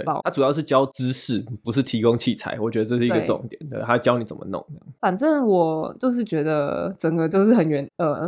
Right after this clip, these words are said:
Speaker 1: 自然啊，也不是说原始，
Speaker 2: 嗯，对，对啊，
Speaker 1: 就是走比较自然派。
Speaker 2: 对啊。但结果也还不错啊，我记得我们的那个时候也是有慢慢就学起来，对啊，对啊，
Speaker 1: 对，我最后还是慢慢学起来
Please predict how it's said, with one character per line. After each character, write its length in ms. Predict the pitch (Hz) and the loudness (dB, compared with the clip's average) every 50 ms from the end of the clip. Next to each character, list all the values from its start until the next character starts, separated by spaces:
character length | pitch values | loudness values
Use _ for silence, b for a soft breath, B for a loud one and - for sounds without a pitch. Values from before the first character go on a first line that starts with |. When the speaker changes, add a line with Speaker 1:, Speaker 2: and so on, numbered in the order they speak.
| 185 - | -6 -8
Speaker 1:
自 180 | - - 247 190 | -4 0 0 2
然 220 | 160 127 - - 139 | 2 2 0 -2 -2
啊， 60 | 147 | -2
也 80 | 156 139 | -2 0
不 100 | - 180 | 0 0
是 60 | 196 | 2
说 140 | 202 233 214 | 4 4 4
原 260 | 190 151 - 156 160 | 4 4 2 0 -4
始， 160 | - - - | -6 -8 -6
Speaker 2:
嗯， 40 | - | -2
对， 100 | - 190 | 0 0
对 60 | 220 | 0
啊， 20 | 247 | 0
Speaker 1:
就 60 | - | 0
是 60 | - 135 | 0 2
走 120 | 180 160 | 2 2
比 120 | 156 165 | 2 4
较 100 | 170 175 | 4 4
自 180 | 190 - - 202 | 2 2 2 0
然 160 | 170 - - | 2 0 0
派。 260 | 175 - 190 - - | -2 -2 -2 -2 0
Speaker 2:
对 60 | - 175 | -2 -4
啊。 40 | 175 _ | -4 _
但 160 | 208 233 254 | -2 -2 0
结 120 | - 180 175 | 2 0 2
果 160 | 170 180 135 | 2 2 0
也 60 | 127 | 0
还 100 | 120 113 | -2 -4
不 80 | 104 127 | -4 -4
错 200 | - - 165 139 | 0 2 4 4
啊， 100 | 123 120 | 4 2
我 100 | 120 117 | 0 -4
记 200 | - - 175 151 | -4 -4 0 0
得 120 | 135 117 | 0 0
我 120 | 120 117 | 0 -2
们 120 | 110 110 110 | -4 -4 -4
的 120 | 113 117 | -2 -2
那 80 | 123 127 | 0 -2
个 80 | 123 | 0
时 80 | 117 - | 0 0
候 180 | 120 117 117 - 127 - | 0 0 0 -2 -6 -8
也 180 | - 127 117 107 | -4 0 0 0
是 180 | 107 - 135 123 - - - | 2 2 0 0 0 -4 -8
有 120 | - 123 123 | -8 -6 -2
慢 160 | 117 123 123 | -2 0 0
慢 160 | 123 120 113 | 0 0 -2
就 100 | 107 117 | -2 -4
学 220 | 113 - - - | -4 -4 -6 -8
起 180 | - - - - | -8 -8 -10 -12
来， 60 | - - - 131 123 - | -12 -12 -14 -16 -14 -12
对 100 | - - | -10 -8
啊， 40 | - | -8
对 80 | - - | -8 -4
啊， 40 | - | 0
Speaker 1:
对， 100 | 226 214 | 2 2
我 140 | 196 190 185 | 4 2 2
最 100 | - 302 | 4 6
后 140 | 339 359 349 | 6 8 8
还 120 | 294 220 | 8 6
是 140 | 214 214 294 | 4 4 2
慢 180 | 285 285 262 | 2 2 2
慢 160 | 254 262 254 233 | 2 2 0 0
学 200 | - - 139 131 | 2 0 0 -2
起 160 | - - - | -2 -6 -8
来 100 | - | -6